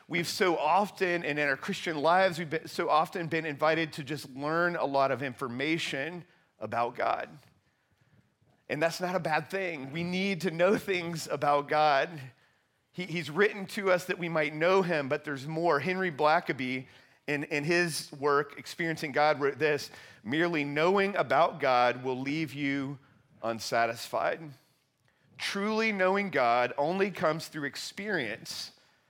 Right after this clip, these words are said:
as he reveals himself to you through his word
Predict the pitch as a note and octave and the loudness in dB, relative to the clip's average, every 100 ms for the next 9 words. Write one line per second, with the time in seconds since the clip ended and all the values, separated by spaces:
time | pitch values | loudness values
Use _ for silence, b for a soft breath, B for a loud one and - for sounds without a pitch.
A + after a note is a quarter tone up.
0 | b b b _ A#2 B2 - C#3+ C3+ A2+ | b b b _ -4 -4 -4 -4 -6 -4
1 | D3+ F3+ F#3 E3+ - E3+ E3 - F#3+ D#3+ | -2 -2 -2 -4 0 2 2 -2 -6 -4
2 | B2 B2+ B2 D3 D#3+ F3 C3 A#2 G#2+ G#2+ | -4 -4 -4 -4 -4 -4 -4 -2 2 0
3 | B2+ | -2